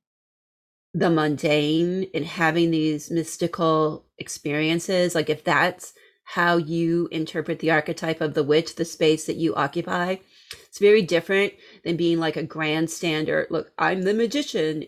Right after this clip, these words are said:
and I'm gonna manifest these things." And I'm gonna be all out, all over the place all the time.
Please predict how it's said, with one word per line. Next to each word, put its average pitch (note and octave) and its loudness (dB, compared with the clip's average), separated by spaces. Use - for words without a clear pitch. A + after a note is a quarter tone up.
and D3 -4
I'm D3 -2
gonna G3 4
manifest A#3+ 0
these D#3+ -2
things." C#3+ -4
And D#3 2
I'm D#3+ 2
gonna F3+ 4
be F#3+ 0
all G3 4
out, G3 4
all F#3 4
over F#3 0
the F3 -6
place F3 -2
all F3+ 4
the F3+ -4
time. D3 -4